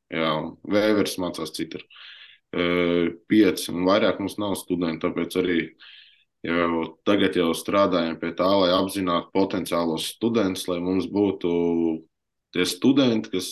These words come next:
labi, varbūt nebūs pirmā gadā, kas viņi būs palīgi jau lielai komandai, bet turpmāk. Tad veidot arī konkurētspējīgāk to otro komandu, lai tur nav jāspēlē tiem pašiem jaunatnes līdz džekiem, kad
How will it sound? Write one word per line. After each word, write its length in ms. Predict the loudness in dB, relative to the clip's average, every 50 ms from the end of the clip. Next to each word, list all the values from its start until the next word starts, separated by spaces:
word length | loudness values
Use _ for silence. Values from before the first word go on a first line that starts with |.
| 0 2
labi, 220 | 2 4 4 4
varbūt 240 | 2 2 0 -2 -2 -2
nebūs 300 | 0 0 0 0 0 2
pirmā 300 | 4 4 4 4 4 2
gadā, 300 | 2 2 2 2 2 2 0
kas 200 | -2 -6 -10 -10
viņi 100 | -8 -6
būs 220 | -6 -6 -6 -2 0
palīgi 380 | 2 4 4 4 4 4 2 0
jau 80 | 0 2
lielai 300 | 2 2 2 2 2 0
komandai, 540 | -4 -4 -2 -2 -2 -2 -2 -2 -2 -2 -2 -4 -8 _ -20 -20 -20 _ _ _ _ _ _ _ _ -4
bet 540 | 0 2 4 4 4 2 0 -6 -12 -16 -18 -18 _ _ _ _ -2
turpmāk. 460 | 0 0 0 0 -2 -4 -4 -6 -8 -12 _ _ _ _ _ _ _ _ _ _ _ _ -20 -14 -6 -2
Tad 160 | -2 0 0
veidot 400 | 2 2 2 2 2 2 0 0
arī 160 | -2 -2 -2 0 0
konkurētspējīgāk 1040 | 2 2 2 2 0 -2 -2 -2 -4 -4 -2 2 2 4 2 2 0 -4 -4 -6 -4
to 80 | -2 0 0
otro 300 | 0 0 0 -2 -2 -2
komandu, 460 | -2 -4 -4 -2 -2 -2 0 0 -2
lai 80 | -2 -4 -6 -8 _ -4
tur 80 | -2
nav 220 | -2 -2 0 0 2
jāspēlē 480 | 2 0 0 -2 -4 -4 -4 -4 -4 -6 -6
tiem 160 | -8 -8 -4
pašiem 560 | -2 -2 -2 -2 -4 -8 -6 -4 -2 0 2 2
jaunatnes 400 | 2 2 0 -2 -6 -10 -8 -4
līdz 240 | -2 -2 -2 0
džekiem, 400 | 0 0 -2 -2 -2 -6 -10 -8 -8 -8
kad 160 | -8 -8 -10